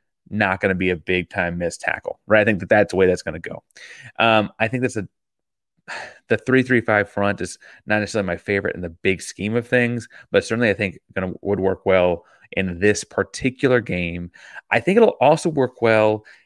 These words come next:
in stopping and slowing down John Rhys Plumlee, which we'll talk about some in a moment. But first, we gotta make sure that we talk about winning, 'cause it's time to win this Sunday. And if you want to win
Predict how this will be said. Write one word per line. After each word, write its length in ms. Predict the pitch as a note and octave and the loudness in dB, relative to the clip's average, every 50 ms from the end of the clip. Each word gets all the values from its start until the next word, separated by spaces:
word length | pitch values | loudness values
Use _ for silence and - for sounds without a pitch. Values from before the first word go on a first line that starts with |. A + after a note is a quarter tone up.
| _ _ | _ _
in 280 | - A2+ A2 A2 G#2+ | -4 -2 -2 -2 -4
stopping 640 | G2+ - - - A#2 A2 A2+ A2 A2 - A2+ G#2+ G2 | -8 -10 -8 -4 -2 -2 -2 -2 -2 -2 -2 -2 -2
and 120 | G2 F#2 - | -4 -6 -8
slowing 340 | - - G2+ G2 F2+ F2 | -8 -6 -4 -4 -4 -6
down 640 | D#2+ - F2 F#2 F#2 F#2+ F#2 F2+ F2 E2+ E2+ E2+ - _ - - - _ | -6 -4 -2 0 0 0 0 0 -2 -4 -6 -10 -12 _ -20 -20 -20 _
John 160 | - A2 G#2+ G2+ | 0 0 2 2
Rhys 220 | F#2+ F#2 F2 - | 2 0 -2 -4
Plumlee, 580 | - - - F3 E3 C3 G#2 G2 F#2 F#2 F2+ - _ _ _ _ _ _ _ _ - | -4 0 2 2 2 2 0 0 0 -2 -4 -8 _ _ _ _ _ _ _ _ -4
which 240 | - B2 A#2+ - - | -2 -2 -2 0 0
we'll 80 | A#2 A2+ | -2 -2
talk 260 | - - C#3+ C#3 A#2+ | 0 0 0 0 2
about 180 | - B2 G#2 | 2 0 0
some 300 | - - - B2 A#2 - | 0 -2 -4 -2 -2 -2
in 60 | - G#2 | -4 -4
a 40 | |
moment. 520 | G2+ G#2 G#2 G#2+ G#2 G#2 G2+ G2+ - - - _ _ _ _ _ _ _ _ _ _ _ _ | -2 0 0 0 2 0 -2 -2 -4 -8 -16 _ _ _ _ _ _ _ _ _ _ _ _
But 440 | - C3+ C#3 C#3 C3+ C#3 - - - - - - _ _ _ _ _ - - | 4 6 6 6 4 2 -4 -14 -16 -18 -20 -20 _ _ _ _ _ 0 4
first, 460 | D#3 C3 G#2+ G2+ G2+ - - - - | 6 6 8 6 4 2 -2 -8 -4
we 80 | A2 | 0
gotta 100 | G#2+ A2 | 0 2
make 160 | G#2+ G#2 G2+ - | 2 2 0 0
sure 400 | - - F#2 F2+ F#2 F#2 F2+ - - - - _ _ - | -2 -2 0 0 0 -2 -2 -6 -12 -20 -20 _ _ -4
that 60 | F#2 | -4
we 60 | G#2 | -2
talk 140 | - A2 G#2 | 0 0 0
about 240 | F#2+ G#2 D#2 - - | 2 2 0 0 0
winning, 460 | G2+ A#2 C#3 D3 B2+ F2+ - - - _ _ | 0 0 2 2 0 0 -4 -8 -18 _ _
'cause 160 | - G2+ - | -18 -12 -8
it's 200 | E2 E2 D2 - | -8 -8 -8 -8
time 160 | - G2 G2 | -8 -8 -6
to 80 | F2 F2 | -6 -6
win 440 | E2 F2+ F#2+ G2+ G2 F#2+ F2+ F2+ _ _ - | -4 -2 -2 -2 -2 -2 -6 -8 _ _ -4
this 240 | - G2 F2+ - | -4 -2 -2 0
Sunday. 300 | - G#2+ G2+ G2 G2 G2 | 0 0 2 2 2 2
And 100 | G2 F#2 | 2 2
if 60 | - - | 2 2
you 100 | D#3+ F3+ | 2 4
want 160 | F3 C#3 - | 2 2 0
to 100 | - - | -2 -4
win 320 | F#2+ F#2 F2+ F2+ F2+ F2+ | -4 -2 -2 -2 -4 -6